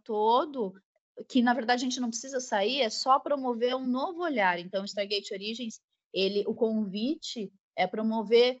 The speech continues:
uma nova perspectiva de olhar da realidade,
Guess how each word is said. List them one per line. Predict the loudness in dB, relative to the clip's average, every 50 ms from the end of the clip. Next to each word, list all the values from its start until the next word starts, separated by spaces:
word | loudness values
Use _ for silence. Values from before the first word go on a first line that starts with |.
| _ _ _
uma | 2 4 6 6 6 4 2 0 -6 _ _ _ _ _ _ _ _ _ _ _ _ _ _ _ _
nova | -2 2 4 4 4 4 4 0
perspectiva | -2 -4 -6 -4 -4 -4 -6 -6 _ -8 -8 -4 0 2 2 2 2 2 0 0 -2 -2 _ _ _ _ _ _
de | -14 -8 0 6 10 10
olhar | 10 10 8 4 4 4 6 4 4 2
da | 0 -2
realidade, | 0 0 0 -2 -2 -4 -4 -4 -4 -4 -6 -10 -14 -16 -16 -18